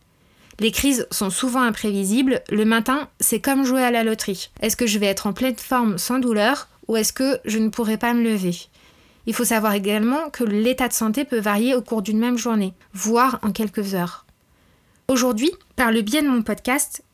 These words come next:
je désire apporter les conseils aux personnes touchées par une maladie chronique que je n'ai pas eus à l'époque. Je souhaite également montrer aux entreprises que ces personnes, que l'on met souvent de côté, peuvent devenir des collaborateurs clés si on apporte des solutions à leurs contraintes.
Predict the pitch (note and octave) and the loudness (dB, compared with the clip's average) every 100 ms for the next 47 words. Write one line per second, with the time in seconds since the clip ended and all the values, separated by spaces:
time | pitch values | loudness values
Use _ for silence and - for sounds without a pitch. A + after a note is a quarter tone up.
0 | _ A3+ A#3 A#3 A#3+ C#4 C4+ - A3+ A3+ | _ -2 0 2 2 2 0 -2 -4 -4
1 | - B3 C#4+ - G#3+ G#3 C#4 - C#4 A#3 | -2 -2 -2 0 -2 0 -2 2 2 0
2 | G3+ B3 A3+ B3+ A#3 - A3 B3+ B3+ G3+ | 0 -2 -2 -2 -2 -2 0 0 0 0
3 | G3+ A3+ A3+ A3 G#3+ A3 G#3+ C#4 - - | 0 0 0 -4 -6 -2 0 -2 -8 -18
4 | - A#3+ A#3 A3+ A3 C#4 B3+ C#4 B3+ A3+ | -6 -2 0 0 2 2 4 2 2 0
5 | - F3 - - _ _ _ _ _ _ | -2 -6 -6 -16 _ _ _ _ _ _
6 | _ G#3+ A#3 A#3+ G3 - C4+ B3 B3+ B3 | _ -4 -2 0 -2 -2 -2 2 2 2
7 | A#3 C#4 - D4 A3+ A#3+ B3 A#3 - G#3+ | 2 0 0 -2 0 -2 -2 -6 -4 -4
8 | - G3 - C4+ C4+ - A#3+ A3 A#3+ - | -2 -2 -2 -2 -2 -2 -2 0 -2 -2
9 | A#3 A3+ A3 A3 - C4 C4 A#3+ B3+ A#3 | 0 2 2 2 -2 -2 -2 -2 -2 -2
10 | A3+ B3 - A#3 G3 G#3+ A3+ A3 B3 A3 | -4 -4 -4 -4 -2 -2 2 2 2 0
11 | - - C4 A3+ A3 G#3 G#3 G3+ - - | -2 -2 0 0 0 -2 -4 -6 -4 -2
12 | A#3 B3+ - A#3+ G#3+ G#3+ A#3+ B3 G#3+ F#3+ | 0 2 0 2 2 0 0 0 0 -2
13 | A#3+ A3 - C4 B3+ G3+ F#3+ - A3 - | -2 -2 -2 -2 0 -2 -4 -4 -4 -2
14 | F#3+ F#3 - | -6 -6 -12